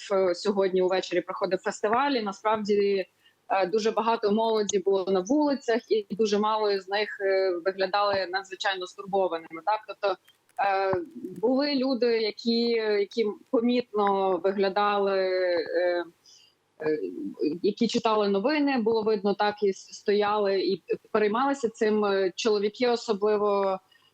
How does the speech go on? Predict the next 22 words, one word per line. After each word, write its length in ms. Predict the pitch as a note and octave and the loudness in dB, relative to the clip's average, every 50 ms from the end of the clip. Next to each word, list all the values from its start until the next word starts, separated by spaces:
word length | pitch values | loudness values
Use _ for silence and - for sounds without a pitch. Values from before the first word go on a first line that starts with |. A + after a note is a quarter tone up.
| _ - | _ -2
е, 100 | - F#3+ | 0 0
м, 640 | G3 F#3+ F#3+ F#3+ F3+ E3+ F3 D#3+ - - F3 F3 - _ - - - - A#3 - G3 F#3+ F#3 E3+ - | 2 2 2 0 0 0 -2 -2 0 -2 -2 -2 -4 _ -14 -16 -14 -14 -8 -2 0 0 0 0 -2
говорили 500 | - F#3+ A3+ G3 G#3 A3 G#3+ G#3+ A3 G#3+ | -2 0 0 2 2 2 0 2 0 0
між 200 | G3+ G3+ G3+ - | 0 0 -2 -2
собою 440 | - A3 G3 F#3 G#3 G#3 G3+ G3 F#3+ - | -2 -2 0 2 2 2 2 0 0 0
там 200 | F#3+ F#3 F#3+ F#3 - - | 0 0 0 0 0 2
про 180 | G#3 G3+ G3+ | 2 2 2
можливість, 800 | G3+ G3+ G3+ G3+ F#3 G#3 A3 G#3+ G#3 G3+ G3+ G3+ - - - - | 2 2 0 0 2 0 2 2 2 0 -2 -4 -6 -12 -4 0
е, 540 | G3 F#3+ F#3 F#3 F#3 F#3 F3+ F3+ E3+ C#3 - - | 2 2 2 2 2 2 2 0 0 -2 -6 -6
чи, 260 | - - F#3+ F#3 F3+ - | -2 0 0 0 0 -4
чи 420 | - - G#3+ F#3+ F#3+ F#3 F3+ - _ _ _ | -4 0 0 2 2 0 -2 -4 _ _ _
бу-, 260 | F3 - G3+ G#3 - - - - - - - - _ _ _ _ _ _ _ _ _ | -6 0 0 0 0 -2 -8 -20 -12 -12 -12 -12 _ _ _ _ _ _ _ _ _
чи 260 | - - B3 G3 F#3 _ _ _ _ _ - - - _ _ _ _ _ _ _ _ _ _ _ _ - | -2 -2 -2 -2 -2 _ _ _ _ _ -12 -12 -12 _ _ _ _ _ _ _ _ _ _ _ _ -4
обговорювали 760 | - G3 F#3+ A3 A3 A#3+ G#3 F#3+ G3+ C#4 D4 B3 B3+ A#3+ A3 | -4 -2 -2 0 0 0 0 0 0 0 0 0 0 0 0
можливість 540 | A3 A3 G#3+ G3+ B3 C4+ B3 B3 A#3+ - - | 0 -2 0 0 0 0 0 0 -2 -2 0
великого, 560 | G#3+ A3+ B3 B3 A#3 - G#3+ G#3+ G3+ F#3 E3+ - | 0 2 2 0 0 0 0 0 2 2 0 0
великої 460 | F3 G3 A#3 B3 A#3+ A#3+ - G#3+ G3 | 0 0 2 0 0 0 0 0 0
ескалації. 540 | G3 - - G#3 G#3+ A#3+ C4+ C4+ - A3+ - | 0 -2 -2 0 2 2 0 0 -2 -4 -2
Треба 200 | - G#3+ G3 A3+ | -2 -2 -2 -2
сказати, 380 | A3+ - G#3+ A#3+ B3 B3 - | -4 -2 -2 -2 0 0 -2
що 280 | A#3+ - - A#3 A3 A3 | -4 -2 -2 0 0 0
в 120 | G3+ G#3 | 0 0